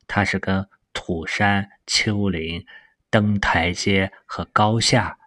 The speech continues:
有关系的。由于腹字字形里有很多座山，后来腹字被引申为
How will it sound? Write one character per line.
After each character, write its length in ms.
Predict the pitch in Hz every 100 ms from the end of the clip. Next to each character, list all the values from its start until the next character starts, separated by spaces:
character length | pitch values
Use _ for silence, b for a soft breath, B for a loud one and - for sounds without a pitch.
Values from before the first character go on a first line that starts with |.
| -
有 180 | 78
关 280 | 76 90 82
系 200 | 82 -
的。 180 | - - _ _ _ _ _ _
由 180 | - 101
于 140 | 113
腹 200 | 110 -
字 160 | 117 104
字 220 | - 104
形 240 | - 92
里 220 | 92 87 82 _
有 120 | -
很 360 | 92 - - 82
多 240 | - 104
座 180 | 110 101
山， 400 | 87 - 90 87 - _ _ _
后 240 | - - 107
来 180 | 90
腹 240 | 90 - 107
字 320 | 95 95 82 _ -
被 140 | 92
引 200 | 82 80
申 260 | - 95 90
为 260 | 85 87